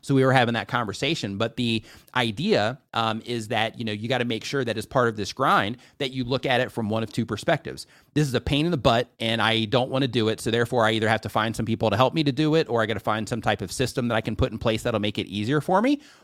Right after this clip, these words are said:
or I need to just figure it out and grind it out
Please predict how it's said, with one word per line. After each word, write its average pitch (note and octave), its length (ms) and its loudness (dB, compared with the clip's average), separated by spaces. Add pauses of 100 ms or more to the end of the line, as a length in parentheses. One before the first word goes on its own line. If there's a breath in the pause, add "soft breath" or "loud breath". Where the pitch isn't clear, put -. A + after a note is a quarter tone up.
or A#3+ 460 8 (440 soft breath)
I C#3 140 2
need D3 280 0
to D3 180 0
just A#2+ 240 -6
figure D3+ 480 0
it C3 40 6
out D3 300 6
and G#2+ 180 -10
grind B2 460 2
it C#3+ 80 6
out B2 320 6